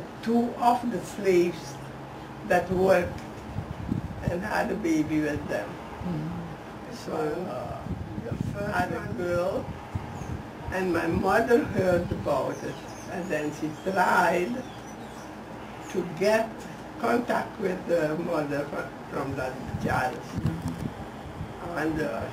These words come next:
Speaker 1: she got contact, and then she asked the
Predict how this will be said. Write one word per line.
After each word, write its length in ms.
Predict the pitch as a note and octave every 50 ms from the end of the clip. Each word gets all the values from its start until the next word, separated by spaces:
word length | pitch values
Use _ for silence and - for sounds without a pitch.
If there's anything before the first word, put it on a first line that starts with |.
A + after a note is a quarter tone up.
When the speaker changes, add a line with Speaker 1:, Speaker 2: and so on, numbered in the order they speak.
| - -
Speaker 1:
she 80 | - - B3
got 280 | - E3+ E3+ E3+ - -
contact, 500 | - - - - - - - - - - - - - - - - - - - - - - - - -
and 140 | E3+ C#3+
then 160 | C#3 - - - - - -
she 60 | -
asked 440 | - - - - - - - - -
the 120 | F3+ D#3+